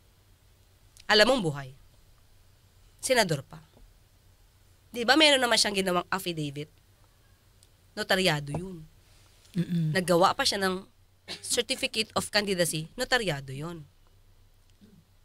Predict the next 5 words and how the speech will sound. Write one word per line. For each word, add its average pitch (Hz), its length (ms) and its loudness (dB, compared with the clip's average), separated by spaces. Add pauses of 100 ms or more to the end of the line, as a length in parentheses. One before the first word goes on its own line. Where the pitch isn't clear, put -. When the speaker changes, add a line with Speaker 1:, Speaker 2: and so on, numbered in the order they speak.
(680)
Speaker 1:
Kailangan 208 560 8
pa 269 160 4
bang 160 400 0 (720)
isubmit 185 560 2
ito 165 320 -10